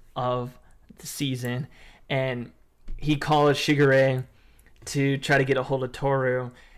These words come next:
and 'cause Shigure's always kinda had this, like, hint that Kurano was different from the rest of them, and we find out that he is.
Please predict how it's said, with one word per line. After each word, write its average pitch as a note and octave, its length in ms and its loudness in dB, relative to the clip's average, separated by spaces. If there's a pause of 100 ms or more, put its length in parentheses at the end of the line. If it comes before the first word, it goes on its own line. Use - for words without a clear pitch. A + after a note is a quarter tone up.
(140)
and B2+ 420 -4 (540)
'cause D3 120 -2
Shigure's E3+ 500 4
always D3 360 2
kinda D3 240 0
had C#3+ 400 0
this, C3+ 240 0
like, C3+ 160 -2
hint C#3+ 320 -6
that C3+ 320 -8
Kurano C#3+ 380 -4
was C#3+ 160 -2
different D3 500 0 (240)
from D3 220 0
the C#3 80 -2
rest D3 260 2
of D#3 100 0
them, D3+ 280 2 (440)
and C#3 460 2
we D3 120 0
find C#3+ 340 2
out D#3 440 8 (580)
that B2+ 320 -4
he C#3 260 0
is. C#3+ 520 0